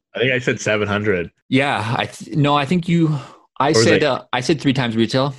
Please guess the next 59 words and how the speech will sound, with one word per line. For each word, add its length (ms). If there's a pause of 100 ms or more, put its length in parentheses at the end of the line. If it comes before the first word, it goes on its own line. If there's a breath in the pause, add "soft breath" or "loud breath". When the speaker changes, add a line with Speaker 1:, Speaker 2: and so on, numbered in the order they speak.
(120)
Speaker 2:
So 120
I 40
was 120
thinking, 260
like, 220
six, 600
seven 260
fifty. 340
I 60
think 160
you 100
were 80
going, 200
like, 180
eight 140
hundred. 360 (280)
Speaker 1:
Yeah. 320 (180)
Speaker 2:
Um, 640 (400)
Speaker 1:
Call 320
it 60
a 20
split. 460 (220)
Speaker 2:
yeah, 200
I 40
think 180
somewhere 280
in 80
that 160
range 220
is 140
where 180
it'll 140
settle, 320
settle 400
in 100
at. 240 (120)
Um, 400
so 220
we'll, 280
we'll 100
see 160
how 160
it 100
goes. 260
But 360
Speaker 1:
Do 80
you 80
think 200
the 80
guava 400
will 320
end 200
up 140
being 220
higher 380
just 240
based 300
off 300
of 500